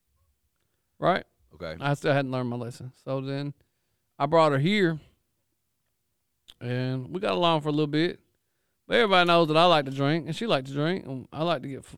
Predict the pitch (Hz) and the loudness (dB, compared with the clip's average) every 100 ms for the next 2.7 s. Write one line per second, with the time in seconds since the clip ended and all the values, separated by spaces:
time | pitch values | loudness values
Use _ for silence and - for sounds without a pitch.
0 | _ 143 139 - 156 156 151 185 147 123 | _ -8 -8 -4 -4 -4 -8 -4 -4 -6
1 | 127 - 127 - 143 143 123 135 151 147 | -10 -10 -10 -6 -6 -6 -12 -8 -6 -4
2 | 110 95 - 76 73 76 | -2 -4 -6 -14 -14 -14